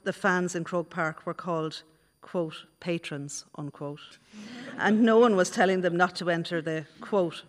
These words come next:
"playing area," unquote. We called it the pitch, and we had many ecstatic moments swarming onto it to watch trophies being lifted in the Hogan stand by men in black and amber. Then we'd rush back to Gardner Place to sit on that same seat and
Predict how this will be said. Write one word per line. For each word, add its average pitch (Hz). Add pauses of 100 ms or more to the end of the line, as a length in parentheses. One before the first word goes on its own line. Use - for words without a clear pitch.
"playing 165
area," 147 (280)
unquote. 151 (960)
We 226
called 226
it 233
the 202
pitch, - (400)
and 214
we 214
had 220
many 233
ecstatic 190
moments 175
swarming 175
onto 165
it 139
to -
watch 165
trophies 175
being 160
lifted 165
in 147
the 160
Hogan 156
stand 151
by 156
men 156
in 143
black 143
and 143
amber. 147 (1300)
Then 214
we'd 208
rush 220
back 185
to 190
Gardner 175
Place 165
to 180
sit 208
on 185
that 185
same 185
seat 185 (320)
and 180